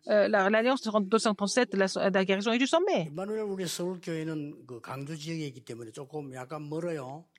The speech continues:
Speaker 2: 괜찮습니다.
Speaker 1: Ah, notre église de Séoul, un peu loin de, du centre-ville. C'est pas grave.
Speaker 2: 앞으로 코로나 조금 해결되면 이삼칠 날 올 수밖에 없도록 만들어요.
Speaker 1: Ah, après la pandémie, euh, quand la pandémie va finir, euh,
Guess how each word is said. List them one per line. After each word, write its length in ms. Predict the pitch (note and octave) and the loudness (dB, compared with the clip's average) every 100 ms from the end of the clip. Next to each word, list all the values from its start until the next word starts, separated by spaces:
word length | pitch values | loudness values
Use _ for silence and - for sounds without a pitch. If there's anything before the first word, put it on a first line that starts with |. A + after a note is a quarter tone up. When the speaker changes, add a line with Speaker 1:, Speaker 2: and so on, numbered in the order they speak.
| _ _ _ _ - - - | _ _ _ _ -20 -20 -14
Speaker 2:
괜찮습니다. 600 | A2 A#2 A2 C3 A#2+ - | -12 -10 -12 -14 -14 0
Speaker 1:
Ah, 180 | B3 A#3+ | 4 6
notre 240 | A#3 A#3 | 4 4
église 240 | A#3 A3+ A3+ G#3 - | 2 4 4 4 2
de 80 | G#3+ | 0
Séoul, 300 | A#3 B3 A#3 | 6 6 6
un 80 | G#3 | 4
peu 100 | A3+ | 4
loin 380 | C4 D#4 G3+ | 6 6 6
de, 260 | F#3+ G3+ F#3+ | 8 8 8
du 120 | F#3 | 6
centre-ville. 540 | G#3+ A#3+ A3 G3+ F#3 F3 | 0 -2 2 6 4 4
C'est 120 | F3+ | 0
pas 120 | C4 D#4 | 2 4
grave. 320 | C#4 C4 D#3+ - _ _ _ _ _ - _ _ _ _ _ _ _ _ - | 4 2 0 -12 _ _ _ _ _ -20 _ _ _ _ _ _ _ _ -16
Speaker 2:
앞으로 560 | C#3+ C3 B2+ D3+ B2 - _ _ _ _ _ _ _ | -14 -10 -8 -6 -8 -14 _ _ _ _ _ _ _
코로나 340 | - D3+ D#3+ C#3 | -10 -8 -6 -8
조금 380 | C3+ B2+ D3 | -12 -14 -12
해결되면 640 | B2 C3 C3+ D#3+ D#3+ F2+ - _ _ - | -12 -10 -8 -6 -8 -12 -20 _ _ -14
이삼칠 560 | B2 C#3+ A3 A#3+ G#3 F3+ | -10 -8 -6 -8 -8 -6
날 180 | E3+ | -6
올 220 | E3 F#3+ G#3+ | -6 -6 -6
수밖에 400 | - A#3+ A#3+ F3 | -8 -12 -8 -8
없도록 340 | C#3+ A#3+ A#3 | -6 -6 -6
만들어요. 300 | D#3 - - - | -8 -10 -20 -4
Speaker 1:
Ah, 400 | F#3+ F3 E3 E3 | 2 4 4 4
après 360 | F#3 - G3 F#3+ | 0 0 2 4
la 100 | E3 | 4
pandémie, 560 | F3 F3+ G#3 A3 G#3 | 2 2 4 4 4
euh, 140 | E3 D3+ | 2 0
quand 120 | G3+ | -2
la 200 | F3+ E3 | 0 0
pandémie 280 | D#3+ E3+ F#3+ | -2 -2 0
va 160 | F#3 F#3 | 0 0
finir, 340 | A#3+ C#4 B3 | 0 0 2
euh, 120 | F#3 | 0